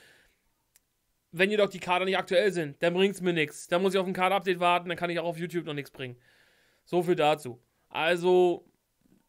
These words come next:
das ist so, wie ich vorgehen werde. Ich werde erstmal gucken, wann ich das Ganze runterladen kann am Mittwoch.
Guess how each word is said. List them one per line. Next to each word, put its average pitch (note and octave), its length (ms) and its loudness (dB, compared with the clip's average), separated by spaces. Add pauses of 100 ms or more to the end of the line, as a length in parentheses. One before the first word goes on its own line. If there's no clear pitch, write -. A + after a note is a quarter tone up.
(120)
das F3+ 160 -4
ist F3 140 -8
so, F#3+ 240 0
wie F#3+ 80 -4
ich F3 80 -10
vorgehen F3+ 300 -2
werde. D3+ 180 -2
Ich D3 40 -14
werde F#3+ 100 0
erstmal F#3+ 180 -4
gucken, B3+ 340 -4 (440)
wann F#3+ 280 0
ich F#3+ 140 -6
das F#3+ 180 -2
Ganze F3+ 220 -4
runterladen A3+ 520 0
kann A3+ 280 -2
am G#3+ 180 -6
Mittwoch. G#3+ 460 -2